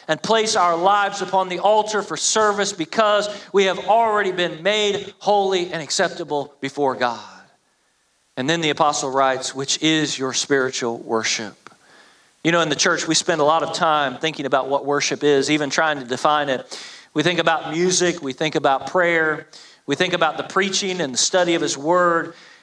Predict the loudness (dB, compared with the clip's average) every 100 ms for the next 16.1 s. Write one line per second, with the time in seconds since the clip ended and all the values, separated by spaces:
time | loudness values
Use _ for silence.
0 | 0 2 2 0 -2 0 0 0 -2 -2
1 | 0 0 -2 0 0 0 -4 -6 -4 -2
2 | 0 0 -2 -4 0 2 4 2 2 2
3 | 4 2 2 0 -2 -2 -2 -2 -4 -4
4 | -6 0 2 2 -4 -10 -14 _ _ -20
5 | -20 -20 -20 _ 0 2 2 2 2 4
6 | 2 4 4 4 2 0 -2 -4 -2 2
7 | 4 4 4 2 2 2 2 0 0 2
8 | 2 0 -4 -2 -2 -2 -2 2 0 0
9 | -6 -2 -2 -2 0 2 2 -2 -2 0
10 | 0 -2 -2 0 0 -4 -6 0 2 2
11 | -4 -10 -16 -20 -20 -20 -14 -2 0 2
12 | 0 0 -4 -4 -2 2 4 4 2 0
13 | -2 -2 -2 0 2 2 0 -2 -2 0
14 | 2 2 -2 -6 -6 -6 -6 -2 0 0
15 | -2 0 0 0 -2 0 2 2 0 -6
16 | -14